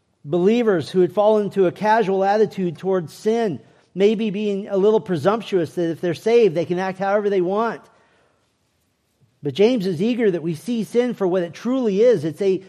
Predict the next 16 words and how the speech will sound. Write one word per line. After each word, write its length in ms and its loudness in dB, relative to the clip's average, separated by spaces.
serious, 680 -2
serious 520 -2
breach 480 -4
of 100 -4
covenant 380 -2
loyalty 420 2
to 80 -2
God. 420 0
And 140 0
if 100 -4
that 240 2
breach 320 -2
isn't 260 -4
dealt 240 2
with, 180 0
mourning 800 2